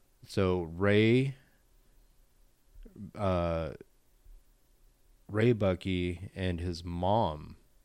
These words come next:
uh, Peggy Martin Bucky. Oh, I thought Peggy was his wife. I guess that's his mom.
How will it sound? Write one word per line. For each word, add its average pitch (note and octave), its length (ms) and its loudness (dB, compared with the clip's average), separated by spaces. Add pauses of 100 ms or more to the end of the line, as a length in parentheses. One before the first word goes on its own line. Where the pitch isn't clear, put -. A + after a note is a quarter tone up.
(320)
uh, E2 320 -8 (280)
Peggy F#2+ 380 -2
Martin E2+ 600 -6
Bucky. - 400 -12 (2500)
Oh, G2 60 -4
I G#2 120 0
thought A2 220 -2
Peggy F2+ 300 -4
was D#2+ 200 -4
his D#2 160 -10
wife. D#2+ 380 -2
I F2 60 -2
guess E2+ 240 -2
that's F2 200 -2
his - 180 -10
mom. D#2 400 -4